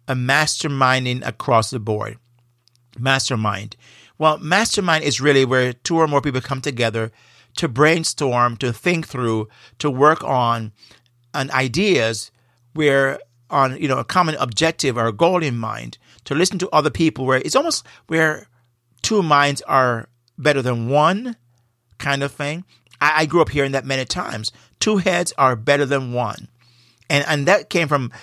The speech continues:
the, the idea that if you are the only person thinking on something, you may only see things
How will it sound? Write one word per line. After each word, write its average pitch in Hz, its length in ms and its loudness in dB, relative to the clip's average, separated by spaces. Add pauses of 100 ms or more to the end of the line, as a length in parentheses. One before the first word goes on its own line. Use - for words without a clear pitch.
(200)
the, 139 140 2
the 139 180 -2
idea 180 380 2
that 143 280 -2
if 123 180 -4
you 185 240 0
are 160 180 4
the 135 180 -2
only 151 220 2
person 139 360 -2
thinking 202 480 -2
on 120 180 -4
something, 113 600 -6 (720)
you 190 180 0
may 220 140 2
only 175 400 0
see 165 260 2
things 147 460 -4